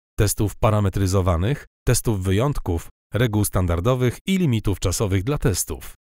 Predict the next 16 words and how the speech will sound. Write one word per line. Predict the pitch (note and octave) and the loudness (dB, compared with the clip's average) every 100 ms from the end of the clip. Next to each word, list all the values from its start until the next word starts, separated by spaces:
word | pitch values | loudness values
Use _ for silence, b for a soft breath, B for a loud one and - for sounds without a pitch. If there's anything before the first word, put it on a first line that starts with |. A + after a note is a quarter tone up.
| _ - | _ 0
Co | F#2 | 2
więcej, | F2 A#2+ A#2+ - D#2 | 4 4 2 0 0
poznasz | - G2 G#2+ G2+ | 0 2 2 2
inne | - E3+ G#2 F#2 | 2 4 4 2
ciekawe | - G2 A#2 D3 D#3+ | 0 0 0 2 0
i | B2+ | 0
potrzebne | A#2 - D#3 C3+ | 0 2 2 2
zagadnienia | A#2+ G2+ F#2+ C#3+ A2 | 0 0 0 2 2
dotyczące | F2+ F#2 G#2 E3 D#3+ - | 0 -2 -2 -2 -2 -2
testów | G2+ - F2+ | -2 0 -2
jednostkowych, | F2+ E2+ A2+ - - G2 D2+ - - - | -2 0 -2 -2 0 0 -2 -10 -12 -2
takie | G2 - | 0 2
jak | F#2 F#2 - | 0 0 -4
tworzenie | - G#2 G2 C3+ G#2+ | -2 0 2 2 2
zestawów | G#2 - G#2+ F#2 - | 0 0 0 0 0
testów | E2+ - G#2 C#3 | -2 0 -4 -4